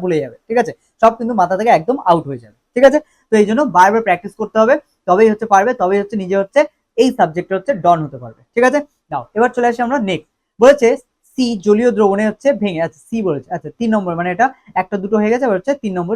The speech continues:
যেটাকে সি দিয়ে প্রকাশ করেছে। জলীয় দ্রবণে এইচ সি এল ভেঙে গিয়ে কি কি আয়ন উৎপন্ন করছে? তো সিম্পল জলীয় দ্রবণে এখানে যেহেতু লাস্টে একদম চলে আসছে, তাই জলীয় দ্রবণে ভেঙে গিয়ে কি উৎপন্ন করছে? দুটো আয়ন। এখানে এইচ প্লাস আর বললে চলবে না, এখানে এই দুটো আয়নের নাম দিতে হবে, একটা এইচ থ্রি ও প্লাস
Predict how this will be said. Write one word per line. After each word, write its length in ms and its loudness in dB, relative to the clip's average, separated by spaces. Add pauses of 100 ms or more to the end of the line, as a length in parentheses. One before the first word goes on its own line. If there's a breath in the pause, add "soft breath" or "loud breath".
যেটাকে 260 -8
সি 180 -8
দিয়ে 120 0 (120)
প্রকাশ 300 -10
করেছে। 200 -20 (480)
জলীয় 240 4
দ্রবণে 240 0
এইচ 140 -4
সি 100 -4
এল 140 -4
ভেঙে 240 -2
গিয়ে 120 -2 (100)
কি 160 -6
কি 160 -2
আয়ন 200 2
উৎপন্ন 320 -4
করছে? 200 -4 (260)
তো 120 -6
সিম্পল 240 -2 (100)
জলীয় 220 2
দ্রবণে 280 0
এখানে 260 -4
যেহেতু 180 -2 (120)
লাস্টে 380 0
একদম 240 -8
চলে 160 -4
আসছে, 200 -8
তাই 100 -4 (100)
জলীয় 220 -4
দ্রবণে 240 -4
ভেঙে 200 -8
গিয়ে 180 -8
কি 60 -6 (100)
উৎপন্ন 280 -6
করছে? 180 0 (360 loud breath)
দুটো 220 2
আয়ন। 180 0
এখানে 200 -6
এইচ 180 -6
প্লাস 220 -2
আর 140 0
বললে 220 -2
চলবে 220 -2
না, 100 -4
এখানে 180 -6 (400)
এই 140 0
দুটো 140 -4 (100)
আয়নের 320 0
নাম 180 0
দিতে 160 -6
হবে, 160 -2
একটা 220 -10
এইচ 100 -6 (140)
থ্রি 120 -6 (120)
ও 40 6 (220)
প্লাস 220 4